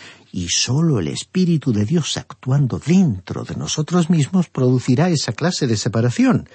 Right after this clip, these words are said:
Hasta que estemos dispuestos a dejar de lado esos sentimientos y actitudes,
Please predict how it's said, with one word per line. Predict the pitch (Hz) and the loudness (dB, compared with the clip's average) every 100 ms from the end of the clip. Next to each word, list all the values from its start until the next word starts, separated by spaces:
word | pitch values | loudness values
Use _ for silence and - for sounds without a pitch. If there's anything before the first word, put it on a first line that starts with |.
| - - - - _ _ _ - | -20 -20 -20 -20 _ _ _ -10
Hasta | 90 - 95 | -8 -8 -8
que | 101 | -6
estemos | 92 - 107 117 | -4 -2 0 2
dispuestos | 160 151 - 95 - 120 - | 0 -2 -4 -4 -2 -4 -4
a | 73 | -6
dejar | - - 120 | -8 -6 -6
de | - | -2
lado | 107 135 117 117 | -2 0 2 2
esos | 143 - 110 | 0 -2 -4
sentimientos | - 90 87 98 98 147 190 - 143 - | -4 -4 -6 -4 2 2 2 0 -2 -2
y | |
actitudes, | 107 - 101 - 220 226 208 | -2 -4 -6 0 2 2 0